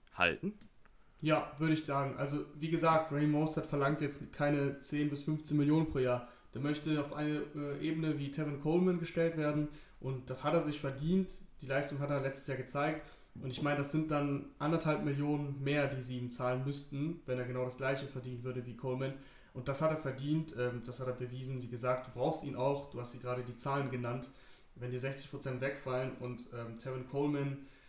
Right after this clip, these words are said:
Speaker 2: jetzt auch nicht immer topfit ist und dann haben sie noch im Kader Jerick McKinnon, der seit zwei Jahren kein Football gespielt hat, dann kannst du ja von nichts ausgehen. Also das ist eine komplette Wildcard, ob der nächste Jahr irgendwie spielt.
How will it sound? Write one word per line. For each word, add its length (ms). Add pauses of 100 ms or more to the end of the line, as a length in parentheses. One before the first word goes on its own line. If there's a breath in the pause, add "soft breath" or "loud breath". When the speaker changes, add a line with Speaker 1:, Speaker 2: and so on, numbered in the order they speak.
(200 loud breath)
Speaker 2:
jetzt 220
auch 140
nicht 320
immer 340
topfit 480
ist 260
und 220
dann 300
haben 120
sie 120
noch 360
im 140
Kader 320
Jerick 240
McKinnon, 340
der 120
seit 160
zwei 180
Jahren 140
kein 100
Football 320
gespielt 320
hat, 180 (320 loud breath)
dann 120
kannst 200
du 60
ja 60
von 120
nichts 220
ausgehen. 480
Also 160
das 140
ist 60
eine 80
komplette 340
Wildcard, 400
ob 80
der 100
nächste 300
Jahr 160
irgendwie 340
spielt. 400